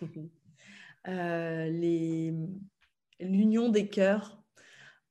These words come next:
le, la réunion, la communion des, des cœurs. Je, je, vois, ça me fait vibrer quand je,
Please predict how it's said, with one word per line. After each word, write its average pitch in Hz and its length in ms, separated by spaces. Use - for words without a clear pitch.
le, 175 260
la 170 180
réunion, 220 520
la 180 120
communion 220 680
des, 175 400
des 170 220
cœurs. 190 380
Je, 151 200
je, - 260
vois, 208 120
ça 196 140
me 160 80
fait 170 180
vibrer 185 460
quand 180 200
je, 165 300